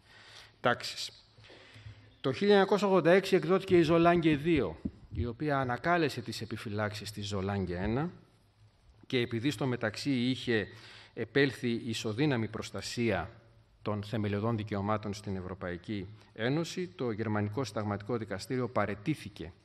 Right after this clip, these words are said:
από την επιφύλαξη της Ζολάνγκε ένα και πλέον είπε ότι, ε, οι πράξεις των ενωσιακών οργάνων θα κρίνονται με βάση το ενωσιακό δίκαιο.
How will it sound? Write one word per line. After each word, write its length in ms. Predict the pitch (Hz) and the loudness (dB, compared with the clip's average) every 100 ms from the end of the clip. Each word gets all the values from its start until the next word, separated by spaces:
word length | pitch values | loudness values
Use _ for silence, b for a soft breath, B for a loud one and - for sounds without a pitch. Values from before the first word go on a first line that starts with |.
| _ - | _ -10
από 320 | 92 - 95 | -10 -8 -10
την 160 | 104 | -8
επιφύλαξη 600 | 95 98 - 104 95 - | -8 -8 -8 -8 -8 -10
της 140 | 90 95 | -12 -8
Ζολάνγκε 460 | 98 92 98 87 | -4 -2 -2 -4
ένα 200 | 98 127 | -4 -4
και 160 | 135 104 | -4 -8
πλέον 440 | 104 107 117 123 - B B B B B - | -6 -2 -2 -4 -8 B B B B B -4
είπε 360 | 131 127 135 | -2 0 2
ότι, 520 | 123 120 117 110 - - | 2 0 -2 -2 -4 -8
ε, 80 | 104 | -6
οι 320 | 98 98 110 | -6 -6 -6
πράξεις 400 | 110 117 117 117 | -2 0 -2 -8
των 160 | - 104 | -6 -2
ενωσιακών 560 | 101 98 95 90 113 107 | -2 -4 -6 -6 -4 -4
οργάνων 380 | 90 104 117 | -2 -2 -2
θα 140 | 113 104 | -4 -6
κρίνονται 360 | 110 113 110 | -4 -4 -2
με 120 | 104 95 | -2 0
βάση 280 | 120 - | -2 -2
το 120 | 135 131 | -2 0
ενωσιακό 500 | 127 - 117 143 120 | 0 -2 -2 -2 -2
δίκαιο. 340 | 98 87 | -4 -8